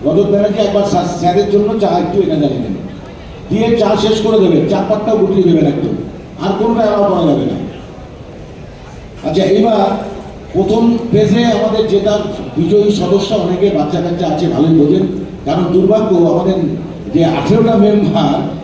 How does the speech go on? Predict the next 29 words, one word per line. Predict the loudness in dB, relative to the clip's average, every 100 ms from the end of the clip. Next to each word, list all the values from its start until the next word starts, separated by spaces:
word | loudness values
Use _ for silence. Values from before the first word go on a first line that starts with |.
| -8
তার | -4 0
মধ্যে | 2 2 2 2 2 2 -4 -2
অধিকাংশ | 2 2 2 2 4
নাম | 4 2 0 0
মহিলা। | 2 2 2 -2 -8 -12 -14 -16 -2
এবং | 0 4
দেখলেন | 2 2 2
আমি | 2 2 4
কোলে | 4 4
করে | 4 4
নিয়ে | 4 4
উঠলাম। | 4 2 0 -2 2
আমি | 4 4
আজকালকে | 2 0 0 0 2
বলবো, | 2 4 4
"রিঙ্কু | 2 2
এদিকে | 2 2
আয়, | 0 -2 -4 -8 -14 -6
এ | -2
রিঙ্কু, | 2 4 4 2 -2 -6 -10 -14 -16 -16 -6
এ | -2
রিঙ্কু, | 2 2 2 2 -2 -6 -10 -8
এদিকে | -6 -4
আয়, | -6 -10 -14 -16 -18 -18 -18 -18 -18 -18 -16 -2
রিঙ্কু | 0 4
এদিকে | 4 4
আয়, | 0 -2 -8 -12 -14 -12 -2 2
এই |
রুকসোনা, | 2 2 2 2